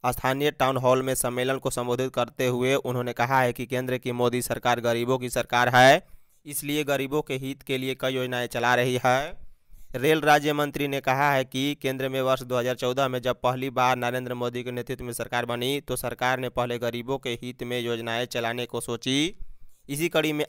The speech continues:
आज देश के एक सौ पच्चीस करोड़ जनसंख्या में अस्सी करोड़ गरीबों को तीन रुपये चावल और दो रुपये गेहूं मिल रहा है।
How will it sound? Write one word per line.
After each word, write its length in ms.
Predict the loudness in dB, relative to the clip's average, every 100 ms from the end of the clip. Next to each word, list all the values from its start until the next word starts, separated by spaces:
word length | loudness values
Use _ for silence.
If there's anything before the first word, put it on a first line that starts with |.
| 2
आज 240 | 2 2
देश 280 | 0 -2 -2
के 120 | -4
एक 160 | -4 -4
सौ 120 | -6
पच्चीस 360 | -6 -6 -6 -6
करोड़ 240 | -2 -2
जनसंख्या 600 | -2 -6 -6 -8 -6 -6
में 120 | -6 -2
अस्सी 320 | -2 -2 -4
करोड़ 260 | -2 -2 0
गरीबों 360 | -2 -2 -4
को 120 | -4 -6
तीन 280 | -6 -6
रुपये 220 | -6 -6 -4
चावल 340 | -2 0 0
और 200 | 0 -4
दो 200 | -2 -2
रुपये 280 | -2 -4 -6
गेहूं 280 | -6 -8 -6
मिल 180 | -6 -2
रहा 240 | 2 4 6
है। 280 | 4 4